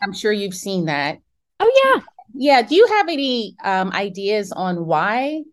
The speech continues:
Speaker 1: that happens for some kids? And I'm talking
Speaker 2: Yeah.
Speaker 1: about neurotypical kids, you know what I mean?
Speaker 2: Oh, oh, for neurotyp-, well, you know, they
Speaker 1: Yeah.
Speaker 2: do say, yeah. So, you know, I did work with some students who stutter in my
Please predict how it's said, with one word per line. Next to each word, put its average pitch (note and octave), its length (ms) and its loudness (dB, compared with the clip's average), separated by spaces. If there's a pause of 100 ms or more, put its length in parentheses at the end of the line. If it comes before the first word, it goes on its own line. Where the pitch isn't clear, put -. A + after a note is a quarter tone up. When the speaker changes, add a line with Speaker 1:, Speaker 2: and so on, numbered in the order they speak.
(300)
Speaker 1:
that A3+ 160 2
happens A#3 600 -2
for G#3+ 180 0
some A3 320 -2
kids? A#3+ 600 -4 (120)
And A#3+ 100 0
I'm C4 100 0
talking F4 180 4
Speaker 2:
Yeah. A4+ 360 4
Speaker 1:
about G#3+ 300 4
neurotypical F#3 500 -2
kids, - 380 -8
you G3+ 60 -6
know G3+ 100 -2
what F#3+ 80 -2
I F#3 80 -2
mean? F3 340 -4
Speaker 2:
Oh, D#4+ 460 8
oh, E4 120 4
for D4+ 160 -6
neurotyp-, D4 460 0
well, D4+ 200 0
you E4+ 140 0
know, F#4+ 180 0
they F#4 100 2
Speaker 1:
Yeah. G4 200 4
Speaker 2:
do A#4+ 100 0
say, A3 540 -2
yeah. A#3 320 0
So, C#4 340 0
you A3 160 -8
know, C4+ 100 -6
I B3+ 80 -4
did D#4+ 240 -8
work C#4 240 -4
with - 100 -20
some G#3+ 220 -6
students G3+ 380 -4
who G3 100 -6
stutter E3 560 0
in F#3+ 180 0
my E3 380 0